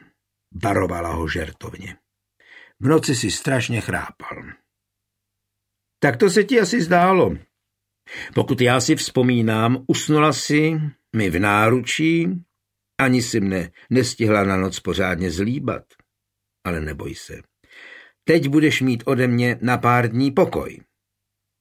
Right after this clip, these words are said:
"Někam pojedeš?" "Do Budějovic.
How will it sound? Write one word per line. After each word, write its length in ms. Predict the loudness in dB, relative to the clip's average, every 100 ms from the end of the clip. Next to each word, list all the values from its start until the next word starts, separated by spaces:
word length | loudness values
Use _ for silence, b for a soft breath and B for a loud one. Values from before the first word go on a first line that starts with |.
| -2
"Někam 320 | -2 2 2
pojedeš?" 680 | 2 2 0 0 0 0 -8 -12 _ _ _ b b b b b b
"Do 120 | 0 4
Budějovic. 720 | 4 4 2 0 -2 -8